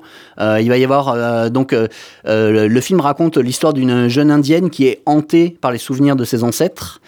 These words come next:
et qui va faire des sortes de, de voyages astrales. Enfin, on, on voit son corps se dédoubler et elle part dans les rêves. Et donc, elle, elle va être le lien entre le passé et le présent, euh, de manière assez jolie.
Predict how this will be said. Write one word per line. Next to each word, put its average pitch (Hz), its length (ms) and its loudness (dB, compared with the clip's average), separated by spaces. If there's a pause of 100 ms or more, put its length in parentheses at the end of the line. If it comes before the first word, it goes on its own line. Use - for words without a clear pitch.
(240)
et 117 140 -2
qui - 160 -6
va 123 120 0
faire 139 240 -2
des 120 80 -6
sortes 147 220 -4
de, 120 180 0
de 117 100 -2
voyages 131 340 0
astrales. 135 420 -4
Enfin, 107 180 -6
on, 107 220 -2
on 104 80 -2
voit 135 160 -2
son 135 120 -2
corps 143 220 -2
se 127 100 -8
dédoubler 131 680 0 (300)
et 110 60 -6
elle 107 160 -4
part 147 180 -2
dans 135 140 -2
les 131 100 0
rêves. 131 380 -2
Et 104 100 -2
donc, 117 200 -2
elle, 156 120 0
elle 127 120 0
va 120 120 -2
être 127 200 -6
le 127 120 0
lien 160 380 0
entre 131 260 -4
le 120 120 -4
passé 135 400 -2
et 107 80 -2
le 107 60 -2
présent, 123 420 -2 (320)
euh, 107 80 -2
de 107 80 2
manière 120 240 2
assez 117 180 -4
jolie. 135 320 0